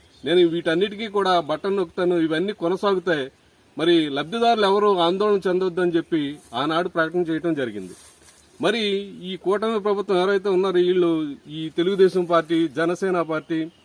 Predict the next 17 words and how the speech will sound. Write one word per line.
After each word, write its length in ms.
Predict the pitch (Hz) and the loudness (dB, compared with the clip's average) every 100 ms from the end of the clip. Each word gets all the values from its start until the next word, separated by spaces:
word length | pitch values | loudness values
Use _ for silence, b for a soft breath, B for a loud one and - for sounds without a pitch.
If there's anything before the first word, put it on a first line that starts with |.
| b b - | b b -10
మరి 140 | 135 135 | -8 -6
బీజేపీ, 720 | 156 180 196 165 170 151 160 _ _ _ | -6 0 2 4 2 2 -4 _ _ _
వీళ్ళందరికీ 800 | 110 147 147 160 233 247 247 214 | -6 -4 -2 -2 -4 -2 -2 0
ఏంటంటే 1000 | 220 190 180 170 190 214 190 220 185 202 | 4 6 6 2 0 -4 -4 -2 0 -2
మతి 500 | 196 101 120 147 - | -6 -10 -8 -8 -8
భ్రమించడం. 640 | 233 196 196 196 175 143 107 _ _ _ _ - - - - - | -2 2 2 2 0 -10 -10 _ _ _ _ -16 -10 -8 -10 -6
రెండోది 360 | 156 214 233 226 | -2 2 2 2
ఏంటంటే 680 | 214 214 208 214 196 208 - | 0 -2 0 2 2 0 -4
అత్యుత్సాహం 600 | 139 247 247 247 233 233 | -8 -8 -6 0 2 0
ప్రదర్శించడం 720 | 196 180 190 190 170 147 143 | -2 -2 -2 -2 -4 -4 -8
ప్రతి 320 | 131 180 214 | -6 -4 -2
విషయంలో. 420 | 202 180 185 131 - _ _ _ _ _ - | -4 0 2 0 -4 _ _ _ _ _ -6
మనం, 160 | 165 190 | -2 0
మనం 240 | 190 180 190 | 2 0 -2
చూసాం, 280 | 208 190 107 _ _ _ _ _ _ _ - | -2 -2 -4 _ _ _ _ _ _ _ -10
ఐదు 260 | 139 180 185 | -2 -2 -2
సంవత్సరాలుగా 800 | 180 170 202 220 214 214 185 | 0 -2 0 -4 0 0 -2